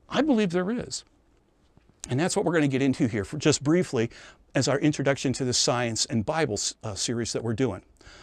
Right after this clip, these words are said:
First of all, I wanna examine something. As we're talking about living things, whether, whether it be bacteria, uh, fungi, protozoa, uh, plants, um,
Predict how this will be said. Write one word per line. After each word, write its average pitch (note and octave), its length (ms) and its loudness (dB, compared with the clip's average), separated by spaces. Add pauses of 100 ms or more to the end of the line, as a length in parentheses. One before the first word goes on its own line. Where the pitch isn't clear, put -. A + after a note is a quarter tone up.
First E4 240 2
of F3 80 0
all, D#3 220 6
I E3 80 0
wanna A#3+ 240 -2
examine B2 500 0
something. - 380 -10 (680)
As E4+ 140 8
we're G4+ 80 10
talking D4+ 300 8
about A3+ 160 10
living D#3+ 280 6
things, A#2+ 480 0
whether, C#3+ 360 4 (260)
whether E3 200 10
it C3 60 4
be D3 100 8
bacteria, C4+ 760 4 (340)
uh, C3 200 6
fungi, A#3 580 6 (280)
protozoa, G3+ 840 8 (240)
uh, B2+ 200 6
plants, A3 720 4 (320)
um, C3 760 4